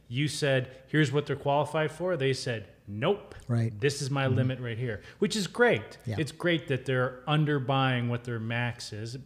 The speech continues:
Speaker 1: it puts them in a better financial position long term.
Speaker 2: For sure. And, and it's refreshing to see, uh, I, any day of the week, I would rather have the consumer draw the line in the sand as opposed to me having to say, "No, you're, you're,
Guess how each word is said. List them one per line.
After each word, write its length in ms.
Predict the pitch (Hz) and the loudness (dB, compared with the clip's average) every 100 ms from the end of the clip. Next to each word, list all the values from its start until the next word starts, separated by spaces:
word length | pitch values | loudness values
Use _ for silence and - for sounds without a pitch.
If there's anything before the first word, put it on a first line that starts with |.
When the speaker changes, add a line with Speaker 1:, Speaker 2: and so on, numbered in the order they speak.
| - | -10
Speaker 1:
it 100 | 160 | -4
puts 220 | 185 180 | -4 -2
them 100 | 185 | -2
in 80 | 170 | 0
a 40 | |
better 260 | 135 120 120 | 0 0 -2
financial 460 | 139 117 98 101 | -2 -4 -4 -8
position 520 | 107 139 175 185 123 104 | -8 -6 -4 -4 -4 -6
long 220 | 107 113 | -4 -4
term. 320 | 156 160 87 - - - - - - | -4 -4 -6 -14 -20 -20 -20 -20 -10
Speaker 2:
For 160 | - 135 | 2 4
sure. 380 | - 127 107 - | 8 6 6 4
And, 240 | 131 123 120 | 4 6 6
and 120 | 123 | 6
it's 180 | 120 123 | 6 4
refreshing 520 | 113 160 147 160 151 | 6 6 8 6 4
to 140 | - | 4
see, 480 | 143 - 131 127 117 - 120 | 2 4 4 4 0 -2 0
uh, 360 | 113 110 110 117 | 2 2 0 -2
I, 180 | 120 - | -6 -2
any 200 | 131 139 | 0 0
day 460 | 120 131 123 113 107 | 4 6 8 6 2
of 140 | 120 | 2
the 80 | 107 | 4
week, 280 | 123 113 120 | 4 4 2
I 120 | 110 | 2
would 120 | 104 | 2
rather 280 | 113 110 113 | 2 2 2
have 240 | 117 104 | 0 0
the 80 | 110 | -4
consumer 520 | - 110 - 113 110 | -2 -4 -2 0 0
draw 260 | 107 110 107 | 0 0 -2
the 80 | 110 | -2
line 260 | 113 117 | 0 2
in 60 | 107 | 2
the 80 | 107 | 0
sand 480 | - 120 110 107 - | -2 -2 -2 -2 -4
as 220 | 117 101 | -6 -4
opposed 380 | 110 113 107 - | -4 -2 -2 -2
to 80 | 110 | -2
me 160 | 120 | -2
having 400 | 113 117 107 117 | -2 -4 -4 -4
to 60 | 104 | -4
say, 360 | - 117 107 101 | -2 -2 -2 -4
"No, 200 | 120 110 | -2 0
you're, 220 | 107 107 139 | 0 -4 -6
you're, 240 | 113 104 | -4 -6